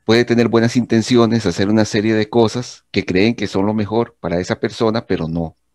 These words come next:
Es todo lo contrario. Como Vicky decía ahora, pues, esa actitud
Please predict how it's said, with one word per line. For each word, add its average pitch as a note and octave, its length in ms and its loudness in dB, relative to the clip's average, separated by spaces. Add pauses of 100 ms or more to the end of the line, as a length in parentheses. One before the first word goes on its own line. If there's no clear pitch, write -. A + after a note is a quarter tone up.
(560)
Es - 160 -8
todo G#2 160 2
lo G#2 100 -2
contrario. G2 520 -4 (540)
Como G2 180 -2
Vicky G2 240 -4
decía G#2+ 360 0
ahora, A2 300 2
pues, F#2+ 300 -4 (380)
esa A2+ 300 -2
actitud A#2 560 -2